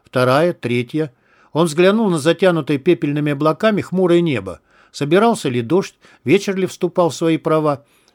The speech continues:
Сразу и не определишь, но судьбу лучше не искушать и заняться поисками укрытия. Ведь дождь в зоне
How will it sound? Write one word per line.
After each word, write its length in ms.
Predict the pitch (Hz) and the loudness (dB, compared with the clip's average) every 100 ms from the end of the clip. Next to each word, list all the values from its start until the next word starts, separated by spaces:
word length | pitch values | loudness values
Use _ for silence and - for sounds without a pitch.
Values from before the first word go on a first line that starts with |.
| - | -10
Сразу 360 | - 220 190 | 0 2 4
и 40 | 196 | 2
не 100 | 190 | 0
определишь, 680 | 190 185 220 202 113 - _ | -2 -2 -2 -2 -4 -8 _
но 240 | 127 170 185 | -4 -4 -4
судьбу 340 | - 160 175 | -4 -4 0
лучше 320 | 240 196 - 175 | 0 0 -2 -2
не 120 | 165 | -2
искушать 480 | - 151 139 - - | -4 -6 -2 -2 -2
и 60 | 131 | -4
заняться 460 | 135 170 220 165 | -2 -2 -2 -6
поисками 500 | - 175 165 - 151 | -2 0 0 -2 -4
укрытия. 600 | 151 - 135 110 104 90 _ _ _ _ _ | -4 -4 -6 -6 -12 -16 _ _ _ _ _
Ведь 220 | 131 156 | -2 0
дождь 280 | 147 247 - | 2 2 0
в 80 | 117 | -10
зоне 440 | 107 247 220 92 | -2 0 0 -2